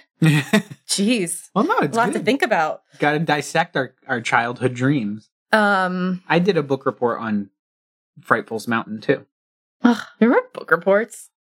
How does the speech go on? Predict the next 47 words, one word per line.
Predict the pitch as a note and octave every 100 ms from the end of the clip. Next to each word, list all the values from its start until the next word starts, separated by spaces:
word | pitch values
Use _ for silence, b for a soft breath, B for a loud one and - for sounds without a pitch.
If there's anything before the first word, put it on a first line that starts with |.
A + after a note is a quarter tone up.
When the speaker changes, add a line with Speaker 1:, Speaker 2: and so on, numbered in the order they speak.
| _ _
Speaker 1:
Kinda | - D#4
miss | A3 G3 F#3
'em. | G2 _ _ _ _ _ _ -
Speaker 2:
I | G3+
just | A#3+ B3
miss | C4 G3+
reading | E3 F3 F3 D#3+
in | D#3
general | D3+ D3+ D3
for | D#3 D#3+
fun. | - C#3+ D#3 F3+ _ _
Speaker 1:
Yeah. | B2+ A#2 G#2 - _ _ _ -
Speaker 2:
Like, | G#3
I | G3+
do | F3 E3+
it | F#3
now, | E3+ D#3+ E3+
but | D#3+
it's | - - -
so | - F3
less | D3 D#3 -
than | D3
I | -
used | - -
to | -
do. | D3 E3 F3+
So | -
much | F3 F3
less | - -
than | -
I |
used | - -
to. | - F3+ F#3 _ _ _ _ _ _
Speaker 1:
Any | D#3 D3
other | C#3+ E3
ones? | F#3 G3 _ _ _ _ _
Speaker 2:
Well, | - A3+ A3+ -
I, |
I | A3
thought | C4+ D4
about | C4+
being | A3+ G#3
a |
vet. | F3+ F3
And | F#3+ G#3
then, | A3+
like, | A3 G3+